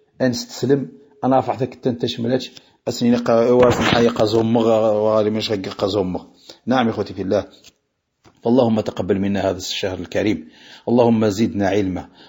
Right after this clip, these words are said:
اللهم علمنا ما جهلنا، اللهم زدنا علما ونفعنا بما ع-، علمنا، وارزقنا الإخلاص فيما عملنا يا رب العالمين. اللهم يا رب العالمين تقبل منا هذا الشهر الكريم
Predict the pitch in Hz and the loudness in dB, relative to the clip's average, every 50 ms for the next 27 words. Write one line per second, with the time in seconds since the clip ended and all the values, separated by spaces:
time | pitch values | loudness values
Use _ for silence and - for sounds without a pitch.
0 | _ - 107 113 120 113 113 110 104 98 104 107 110 110 107 107 107 104 104 98 | _ -6 0 2 2 2 4 2 2 0 2 2 0 0 0 0 0 0 0 0
1 | 95 101 92 107 113 101 98 92 87 - - - - - - - 113 117 123 123 | 0 0 0 0 0 0 0 -2 -4 -6 -14 -20 -20 -20 -6 -2 2 4 6 6
2 | 120 113 113 110 110 104 110 120 120 113 113 113 107 104 117 123 117 113 113 113 | 6 4 4 2 0 2 2 0 0 2 0 0 2 2 2 2 2 2 2 2
3 | 113 110 107 101 104 113 117 117 117 117 - 123 113 110 113 113 107 110 110 107 | 2 2 2 2 2 2 2 0 0 0 2 2 2 2 2 0 2 2 0 2
4 | 110 110 107 104 107 110 113 - - - 98 - - 85 87 98 107 113 120 127 | 2 0 0 2 2 2 0 0 -2 -8 -12 -10 -10 -10 -4 0 2 4 6 6
5 | 143 139 123 110 95 85 - - - - - - - - - - _ 123 143 143 | 6 6 6 4 2 -2 -4 -12 -20 -20 -20 -20 -20 -20 -20 -4 _ 6 6 6
6 | 135 - 151 160 156 - 131 127 123 131 127 127 - - 127 135 143 147 143 143 | 6 4 2 2 2 2 2 4 4 2 2 -2 -2 0 4 6 6 6 6 4
7 | - - 139 147 156 147 139 139 143 143 143 131 123 127 139 139 147 160 180 165 | 0 0 2 4 6 6 4 4 4 2 2 2 2 2 2 2 4 6 6 6
8 | 147 131 120 117 113 117 123 127 123 117 107 110 107 95 95 104 95 95 98 104 | 6 6 6 4 4 4 4 4 4 4 4 2 2 0 -2 -2 0 2 2 2
9 | 101 95 95 104 110 107 95 90 - - - - - - - _ _ - 107 110 | 2 2 0 2 2 2 0 -2 -4 -16 -20 -20 -20 -20 -20 _ _ -4 0 2
10 | 110 110 110 101 101 101 104 107 107 104 104 98 92 101 98 98 98 98 98 98 | 2 2 2 0 -2 -2 0 0 0 0 0 0 0 0 2 2 2 2 0 0
11 | 101 101 95 - - 101 - - - - 92 90 101 98 98 101 104 101 98 98 | -2 -2 -4 -4 -6 -6 -6 -4 -4 -4 -4 -2 -4 -4 -2 -2 -2 -2 -2 -2
12 | 98 95 98 98 92 95 - - 98 98 - 92 85 - - 95 98 107 113 - | -2 -2 -2 -2 -2 -2 -4 -4 -6 -6 -6 -8 -10 -4 -4 -2 0 2 0 0
13 | - - | -2 -6